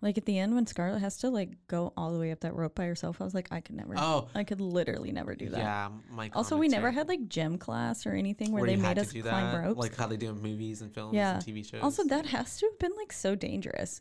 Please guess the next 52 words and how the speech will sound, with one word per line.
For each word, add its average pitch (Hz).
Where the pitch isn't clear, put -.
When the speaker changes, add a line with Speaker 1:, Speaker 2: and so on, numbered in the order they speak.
Speaker 2:
That 214
Speaker 1:
You're, 302
like, 294
Speaker 2:
you 120
Speaker 1:
letting 220
a 208
kid 214
climb 208
to 233
the 214
ceiling. 190
What 202
if 233
they 302
let 247
go 220
and 190
fell? -
Speaker 2:
Yeah, 107
that 120
Speaker 1:
Like 117
Speaker 2:
sounds 123
like 113
a 107
head 107
injury 104
or 101
death 101
about 104
to 240
happen. 254
Speaker 1:
Yeah, 220
like 202
Speaker 2:
Broken 117
bones. 110
Speaker 1:
how 233
did 277
the 214
school -
not 202
have 196
more 190
lawsuits? -
I -
don't 208
know. 220
Speaker 2:
And 120
so, 120
um, 117
they 117
rappel 123
down. 107